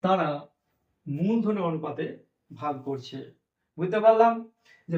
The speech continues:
প্রথমে যে আমরা দুই বা তিন অংশ ভাগ উঠিয়ে নিয়েছিল,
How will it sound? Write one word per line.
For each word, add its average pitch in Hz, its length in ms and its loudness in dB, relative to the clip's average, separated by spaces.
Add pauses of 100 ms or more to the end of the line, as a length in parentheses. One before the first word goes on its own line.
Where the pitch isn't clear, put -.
প্রথমে 202 380 0 (100)
যে 220 60 2 (160)
আমরা 196 200 2
দুই 202 160 -4
বা 208 60 4 (100)
তিন 196 120 0 (100)
অংশ 208 160 -8 (1300)
ভাগ 180 320 2 (760)
উঠিয়ে 202 360 -2
নিয়েছিল, 202 220 2